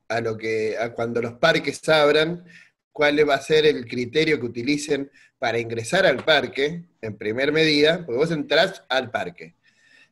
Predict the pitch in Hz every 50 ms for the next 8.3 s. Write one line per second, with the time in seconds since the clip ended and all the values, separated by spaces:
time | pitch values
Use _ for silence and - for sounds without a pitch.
0 | _ - 95 113 143 143 143 156 143 143 135 139 143 151 160 185 196 202 214 233
1 | 254 240 - - - _ - 139 139 - - 131 131 - - 135 135 139 147 151
2 | 170 185 196 214 220 220 - _ - _ _ _ _ _ _ - 131 135 - -
3 | 170 165 151 151 - - 92 85 - - - _ _ _ _ - 107 113 127 120
4 | 117 113 120 120 120 107 107 117 117 - 120 120 127 135 131 123 117 - 143 139
5 | 143 139 - 143 135 160 175 160 131 104 - - _ _ _ _ _ _ _ _
6 | _ _ _ _ _ _ _ _ _ _ _ _ _ _ _ - 113 104 98 104
7 | 110 127 135 127 - _ _ - 127 127 123 131 117 113 - - 117 117 123 139
8 | 151 - - - _